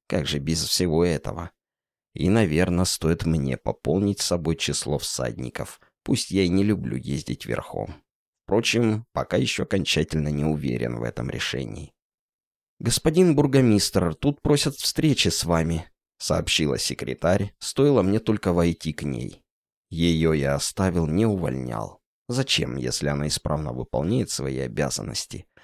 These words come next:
Гархат же остался в коридоре, чтобы, как он сказал, не мешать мне. «Кто и зачем?»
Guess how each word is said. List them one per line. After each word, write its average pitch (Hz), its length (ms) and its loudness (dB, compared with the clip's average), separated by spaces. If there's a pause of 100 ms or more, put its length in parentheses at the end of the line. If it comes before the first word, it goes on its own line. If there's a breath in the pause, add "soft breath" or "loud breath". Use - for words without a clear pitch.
(500 soft breath)
Гархат 95 380 2
же 92 120 2
остался 95 400 0
в - 80 -8
коридоре, 65 760 -4 (100)
чтобы, 78 480 0
как - 240 -4
он 80 120 -2
сказал, 87 400 0
не 87 140 2
мешать 104 440 -2
мне. - 220 -10 (1040)
«Кто 87 340 2
и 73 120 0
зачем?» 78 640 -2